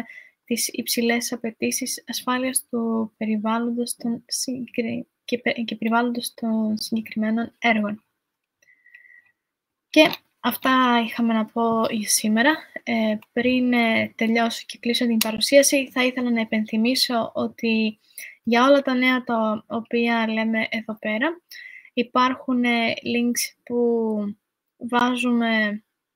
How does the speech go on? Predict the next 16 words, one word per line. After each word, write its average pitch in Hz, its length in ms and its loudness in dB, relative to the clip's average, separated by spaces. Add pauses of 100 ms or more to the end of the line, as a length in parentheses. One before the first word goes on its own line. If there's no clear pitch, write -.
(600)
στα 220 540 -2
social 240 440 -2
media 226 460 0
που 214 120 -6
έχουμε, 233 480 -2 (180)
στα - 360 -10
chat, 285 340 -2
που 240 80 -6
μπορείτε 220 500 -2
να 226 140 0
επισκεφτείτε 220 800 -8
πατώντας 220 540 -4
πάνω 226 220 -2
στο - 140 -10
σύνδεσμο 233 720 -2 (600)
ή 339 300 4